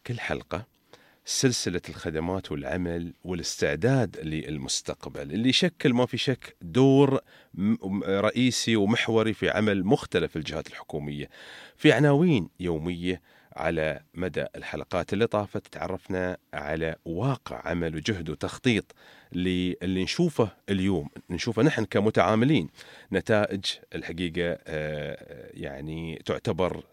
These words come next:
آه، وتمثل فيها، آه، رضا المتعامل، نعم، آه، أولى أولويات، آه، إقامة دبي. الأكيد أن وراء هاي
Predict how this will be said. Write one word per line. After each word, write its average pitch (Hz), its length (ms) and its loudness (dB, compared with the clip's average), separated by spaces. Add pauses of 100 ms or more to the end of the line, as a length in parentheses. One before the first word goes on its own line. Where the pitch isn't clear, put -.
آه، 73 160 -8
وتمثل 101 600 2
فيها، 78 460 -2 (480)
آه، 76 380 -4
رضا 101 260 4
المتعامل، 90 920 2 (240)
نعم، 90 720 0
آه، 78 480 -6 (200)
أولى 123 320 6
أولويات، 85 680 0 (340)
آه، 73 580 -8 (100)
إقامة 82 480 -2
دبي. 69 360 -10 (540)
الأكيد 135 500 2
أن 117 380 4 (220)
وراء 110 300 2
هاي 107 500 -2